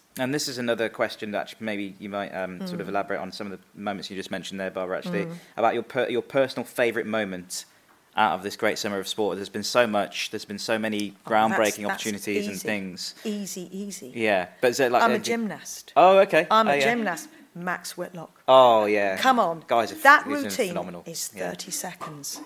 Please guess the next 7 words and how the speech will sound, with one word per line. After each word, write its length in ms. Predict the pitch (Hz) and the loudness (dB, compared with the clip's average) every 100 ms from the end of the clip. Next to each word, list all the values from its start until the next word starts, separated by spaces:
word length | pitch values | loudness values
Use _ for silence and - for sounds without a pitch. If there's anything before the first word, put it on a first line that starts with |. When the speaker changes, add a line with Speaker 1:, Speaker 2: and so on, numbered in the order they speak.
| - - 277 | -20 -20 -8
Speaker 2:
He 200 | 247 247 | -4 -2
trains 800 | 240 240 208 175 147 143 - - _ _ _ _ - | -2 -4 -4 -6 -10 -12 -14 -14 _ _ _ _ 2
day 420 | 226 240 226 175 | 4 4 2 -2
in, 180 | 151 143 _ _ _ _ | -8 -16 _ _ _ _
day 260 | 202 175 175 | 0 0 0
out 240 | 165 143 110 | -4 -8 -4
Speaker 1:
Yeah. 300 | 104 87 | -2 -2